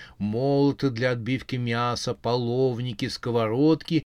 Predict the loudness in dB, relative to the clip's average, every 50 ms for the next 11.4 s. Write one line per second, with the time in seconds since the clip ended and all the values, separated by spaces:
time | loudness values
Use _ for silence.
0 | _ _ _ -4 -2 0 0 0 0 -2 -2 0 0 -2 -2 -2 0 2 4 4
1 | 6 6 6 4 2 0 -2 -2 -2 0 0 0 -2 -2 -2 -2 -2 0 0 -2
2 | -2 -2 -4 -4 -6 -8 -8 -6 -6 -4 -6 -6 -8 -10 -12 -14 -14 -16 -18 -20
3 | -20 -20 -20 -20 -20 -20 -20 -20 _ _ -20 -20 -20 -20 -20 -20 -20 -20 -20 -20
4 | -20 -20 -20 _ -14 -8 -6 0 2 4 4 4 4 2 0 -4 -4 0 2 4
5 | 4 4 4 2 0 -4 -8 -20 -20 -16 -10 -6 -4 -4 -2 -2 -4 -4 -2 0
6 | 2 4 4 4 2 0 -2 -2 -2 0 0 0 0 0 0 0 -2 -4 -6 -10
7 | -16 -14 -14 -14 -16 -18 -20 _ _ _ _ _ _ _ _ _ -20 -20 -20 -14
8 | -8 -2 2 6 6 6 6 6 4 2 2 4 4 2 2 4 4 4 4 6
9 | 4 4 0 0 -2 -2 -2 0 0 0 0 0 -2 -2 -2 -4 -2 0 2 2
10 | 0 0 -2 -6 -14 -18 _ _ -8 -4 -4 -4 -4 -6 -10 -12 -10 -10 -10 -10
11 | -12 -14 -14 -14 -16 -16 -16